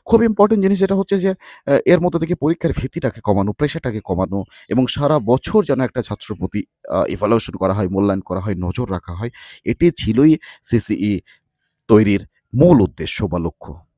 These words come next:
এরপর আমাদেরকে জানতে হবে সিসিই অর্থাৎ ধারাবাহিক এবং ব্যাপক মূল্যায়ন যেটা আছে সেটা কবে চালু হয়েছিল? উত্তর হবে দু হাজার ন সালে। আর এই, এই কথাটাও জেনে রাখবে যে ভারতের শিক্ষা অধিকার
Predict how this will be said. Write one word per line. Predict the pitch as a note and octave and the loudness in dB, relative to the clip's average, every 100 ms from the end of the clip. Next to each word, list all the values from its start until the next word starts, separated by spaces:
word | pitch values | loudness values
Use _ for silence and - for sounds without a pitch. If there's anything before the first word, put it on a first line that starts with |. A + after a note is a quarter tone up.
| _ _ _ - - - - | _ _ _ -18 -12 -10 -2
এরপর | C3 D3 E3 | 4 6 6
আমাদেরকে | D#3 C#3 B2 | 8 8 6
জানতে | A#2 G#2+ A2 | 6 4 4
হবে | A2 | 2
সিসিই | - A2+ - - B2 D2+ - | 4 2 2 2 2 2 -2
অর্থাৎ | A2 G2+ | 0 2
ধারাবাহিক | G#2 A2 G#2+ A2+ | 2 4 4 4
এবং | G#2 G#2+ | 2 2
ব্যাপক | F#2+ F#2+ B2 A#2 | 4 4 4 2
মূল্যায়ন | F#2+ G2+ A#2 G#2 | 4 6 4 2
যেটা | F2 E2 | -2 -4
আছে | - | -6
সেটা | - - | -10 -4
কবে | - F2 | 0 0
চালু | F#2+ D#2+ | 0 0
হয়েছিল? | D#2+ E2+ - D2 - _ _ _ | 0 -2 -6 -14 -16 _ _ _
উত্তর | B2+ D#3+ | 0 4
হবে | D#3 | 4
দু | D#3 A#2+ | 4 4
হাজার | B2 G2+ | 4 4
ন | G#2 | 2
সালে। | A#2 - D2 - _ _ _ _ _ _ | 2 -4 -12 -16 _ _ _ _ _ _
আর | F#2+ G2+ | 0 0
এই, | A2 A2+ - | 0 -2 0
এই | D#3 | 0
কথাটাও | D3 C3+ C#3+ | 2 2 2
জেনে | B2+ A2+ | 2 2
রাখবে | G2+ F#2+ | 0 0
যে | A2+ B2 | 0 -2
ভারতের | - - A#2+ D#3+ - A2+ | -4 -4 0 0 2 0
শিক্ষা | B2+ - D3 _ - | 0 -8 -12 _ -4
অধিকার | - G2 G#2 | -4 -4 -4